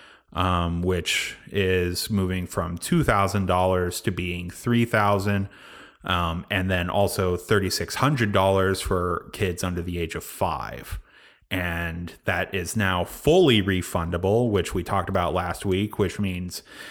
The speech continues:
if somebody's making zero dollars, they're able to get the full amount of that refund.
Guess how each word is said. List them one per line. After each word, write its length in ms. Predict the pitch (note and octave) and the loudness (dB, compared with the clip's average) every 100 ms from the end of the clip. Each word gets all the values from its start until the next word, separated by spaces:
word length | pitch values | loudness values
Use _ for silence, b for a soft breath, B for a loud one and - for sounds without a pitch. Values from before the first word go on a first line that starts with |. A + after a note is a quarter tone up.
| B | B
if 140 | F#2+ F2 | -6 -4
somebody's 520 | - G2+ F#2+ F#2 - | 0 2 2 0 -2
making 400 | F#2 F2 F#2 F2 | -4 -4 -4 -4
zero 400 | G2 A2+ G#2+ G2 | 2 4 6 4
dollars, 560 | F#2+ F2+ F2 G2+ G2 - | 4 2 2 2 2 0
they're 220 | F2+ C2+ | -2 0
able 280 | F#2+ F#2+ F#2 | 0 0 -2
to 120 | G2 | -2
get 200 | F#2+ E2 | -4 -4
the 80 | E2+ | -4
full 260 | - G2 | 0 0
amount 440 | F2+ F2 E2+ E2+ - - | 2 0 -2 -4 -6 -2
of 340 | F#2+ F2+ E2 | 0 0 -2
that 240 | F#2+ E2+ - | -4 -2 -2
refund. 640 | G2 G2 - G2 G2 F2+ | 0 0 0 -2 -2 -4